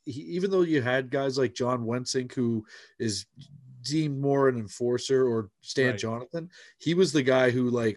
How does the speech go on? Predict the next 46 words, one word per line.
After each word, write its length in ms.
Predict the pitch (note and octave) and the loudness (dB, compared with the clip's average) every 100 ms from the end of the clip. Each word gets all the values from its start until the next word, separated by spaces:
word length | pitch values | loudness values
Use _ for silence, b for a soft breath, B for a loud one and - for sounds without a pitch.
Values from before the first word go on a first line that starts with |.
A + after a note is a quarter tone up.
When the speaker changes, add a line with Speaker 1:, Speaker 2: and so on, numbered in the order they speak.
| - | -4
Speaker 1:
always 360 | B2 C3 B2 | 2 4 4
took 180 | - C3+ | 0 -2
it 60 | A2+ | -2
upon 240 | - A#2+ | -2 -4
himself 340 | A#2 A2 A#2 A2 | -4 -4 -4 -4
to 100 | A2+ | -8
go 340 | G2 A2+ A2+ | -2 0 0
against 560 | G#2+ G2 A2 G#2+ - - B B B B A2 | 0 -4 -4 -6 -10 -14 B B B B -8
the 600 | A2 B2 A#2 A2+ A2+ G#2+ _ | 0 2 2 0 -2 -6 _
toughest 400 | - C3 A#2 - | -2 -2 -4 -4
guy 160 | A#2+ A2+ | -2 -2
on 80 | G#2+ | -4
the 120 | G#2+ | -6
other 140 | G#2 | -6
team. 280 | - A2 G2+ | -8 -10 -8
He 160 | F#2 C3 | -2 -2
wanted 380 | A#2 A#2 A2+ G#2 | 0 -2 -2 -4
that, 260 | A2 G#2 - _ _ _ _ _ | -8 -10 -16 _ _ _ _ _
like, 180 | B2 A2 | -12 -6
their 180 | A#2+ G#2+ | -4 -4
toughest 440 | - A2 - - | -6 -14 -14 -14
guy. 300 | G#2 F#2 E2 - b b b | -12 -12 -16 -20 b b b
Speaker 2:
Whenever 380 | B2+ C#3 F3 F3 | -10 -6 -4 -4
Speaker 1:
So 40 | D#3 | -2
Speaker 2:
I 180 | D3 A#2+ _ - | -4 -8 _ -12
watch 360 | B2+ B2 A2+ | -8 -8 -10
those 200 | A#2+ G#2+ | -14 -14
guys 320 | F#2+ G2+ G2 F#2 | -10 -10 -10 -14
from 160 | G#2 | -14
back 240 | G2+ F#2+ G#2 | -12 -12 -14
in 60 | |
the 80 | F#2+ | -16
day, 380 | F#2 F#2+ E2+ D#2 - | -14 -14 -14 -18 -16
like, 220 | A#2 G2 | -16 -14
for 180 | - C#3 | -8 -6
me 400 | C#3+ C#3 G#2 G2+ | -6 -8 -8 -12
as 160 | G2+ | -12
an 80 | A2+ | -10
old 240 | A2 G#2 F#2+ | -8 -8 -8
Leafs 240 | G#2+ G2+ | -12 -14
fan, 420 | - F#2+ E2+ E2+ - | -14 -14 -14 -18 -18
like, 160 | G#2 G#2+ | -18 -12
I 200 | A#2+ A2+ | -12 -12
joke 440 | F#2 A2+ G#2 F#2+ | -10 -8 -8 -10
that, 240 | G#2 F#2 F#2+ | -12 -12 -10
like, 260 | F#2+ F2+ | -12 -12